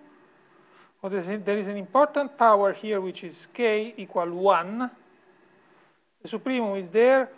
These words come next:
Who is this constant? C N one. C N one, C N one is, uh, equal to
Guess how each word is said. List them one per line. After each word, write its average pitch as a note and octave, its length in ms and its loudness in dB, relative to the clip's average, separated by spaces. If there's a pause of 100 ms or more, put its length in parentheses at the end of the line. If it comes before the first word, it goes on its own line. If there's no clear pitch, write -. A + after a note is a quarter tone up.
(200)
Who D4 120 -2
is A3 180 -2
this G3+ 240 -10
constant? A#3+ 680 -2
C - 540 -12 (640)
N A3+ 360 -6 (180)
one. G3 720 -2 (1400)
C B3+ 160 -2
N A#3+ 200 -2
one, B3 600 0 (2500)
C G3+ 40 -2
N A#3+ 180 -4
one G#3 600 -4
is, F#3+ 420 -12
uh, F3 180 -6 (2500)
equal G3+ 200 -6
to G3 220 -12